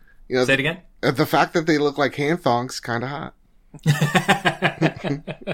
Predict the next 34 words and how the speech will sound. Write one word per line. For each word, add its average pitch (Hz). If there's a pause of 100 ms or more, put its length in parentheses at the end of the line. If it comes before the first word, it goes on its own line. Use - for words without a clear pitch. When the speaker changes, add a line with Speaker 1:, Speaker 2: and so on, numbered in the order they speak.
(1040)
Speaker 2:
But 156
the, 147
the 151
one 180
wire 151
is, 117
you 123
know, 123
I 131
talked 143
about 107
that 98
too. 120
It's 104
like, 113
well, 156
they 151
could 120
go 147
full 135
wireless, 110
but 104
then 107
by 101
doing 107
so, 95
you 92
have 101
to 98
either 92
have 92
some 87
really 127
advanced 107